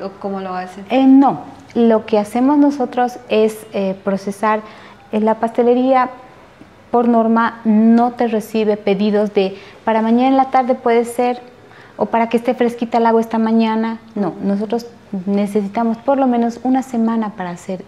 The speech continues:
Speaker 2: la torta, porque necesita tiempos de frío. No la congelamos,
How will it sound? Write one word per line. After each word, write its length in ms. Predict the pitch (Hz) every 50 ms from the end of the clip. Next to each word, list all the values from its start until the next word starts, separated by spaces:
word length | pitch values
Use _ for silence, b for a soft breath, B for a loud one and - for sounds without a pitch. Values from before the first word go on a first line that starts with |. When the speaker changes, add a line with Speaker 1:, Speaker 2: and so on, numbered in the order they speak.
| -
Speaker 2:
la 140 | 196 180 175
torta, 400 | 175 - - 160 - - - - - B B B B B B B B B
porque 240 | - 220 220 240 233
necesita 540 | 233 240 240 226 247 240 302 302 - 285 269
tiempos 400 | - 226 220 214 220 214 208 -
de 80 | 208
frío. 380 | - - 233 240 233 220 185 156 - - - - B B B B B B B B B B B
No 160 | 226 247 269
la 140 | 302 311 294
congelamos, 1160 | - - 214 202 196 202 - - 185 180 185 196 190 180 175 170 170 175 175 - - - -